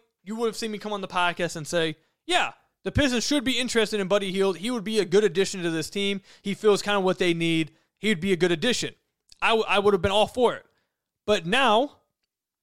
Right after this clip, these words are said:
after what they've done this se-, this offseason, I just don't see how exactly they'd be able to go after him. So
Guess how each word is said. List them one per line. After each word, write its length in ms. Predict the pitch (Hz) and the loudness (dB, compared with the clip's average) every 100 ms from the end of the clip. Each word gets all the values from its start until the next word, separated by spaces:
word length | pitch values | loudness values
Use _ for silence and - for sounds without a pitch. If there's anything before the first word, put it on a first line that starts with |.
| _ _ _ _ _ _ _ | _ _ _ _ _ _ _
after 280 | 196 240 - | 0 0 0
what 180 | 208 208 | 2 2
they've 160 | 185 156 | 2 0
done 180 | 165 | -2
this 180 | 156 143 | -2 -8
se-, 220 | - 160 - | -8 -10 -10
this 200 | 156 151 | -10 -6
offseason, 540 | 151 143 - 143 147 139 _ _ _ _ | -2 -4 -4 -8 -8 -10 _ _ _ _
I 80 | 233 | -2
just 160 | 262 226 | -2 0
don't 160 | 247 | -2
see 200 | - 240 | -2 -6
how 340 | 190 208 214 202 | -2 2 2 2
exactly 680 | 156 196 196 185 175 160 _ _ _ _ _ _ _ _ - | 0 0 0 0 0 0 _ _ _ _ _ _ _ _ -6
they'd 240 | 175 196 151 | 0 0 2
be 140 | 190 | 2
able 140 | 180 | 2
to 40 | 156 | 2
go 60 | |
after 280 | 156 139 - | 2 0 -4
him. 100 | 117 | -12
So 320 | 120 165 143 | -2 0 0